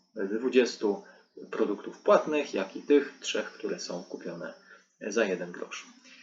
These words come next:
Jeżeli chcemy spojrzeć na finalne wszystkie obliczenia korzyści, no to widzimy je tutaj pod kalkulacją. Klient kupuje sumarycznie dwadzieścia trzy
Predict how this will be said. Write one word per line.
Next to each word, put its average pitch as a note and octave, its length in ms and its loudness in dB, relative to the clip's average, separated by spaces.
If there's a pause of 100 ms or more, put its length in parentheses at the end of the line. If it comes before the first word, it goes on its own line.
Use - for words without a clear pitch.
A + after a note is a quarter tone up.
(220)
Jeżeli A3+ 260 4
chcemy B2 540 0
spojrzeć A#2 640 2
na A2 160 -2
finalne B3 560 0
wszystkie - 440 -4
obliczenia F#2 440 -6
korzyści, F#2+ 640 -6 (360)
no - 100 2
to A3+ 120 2
widzimy C3+ 400 0
je A#2+ 200 2 (140)
tutaj A2 420 -2 (140)
pod F#2+ 240 -4 (200)
kalkulacją. - 600 -8 (1000)
Klient A3+ 260 4
kupuje - 360 4
sumarycznie B2+ 540 2
dwadzieścia G2 480 -4
trzy F#2 400 -2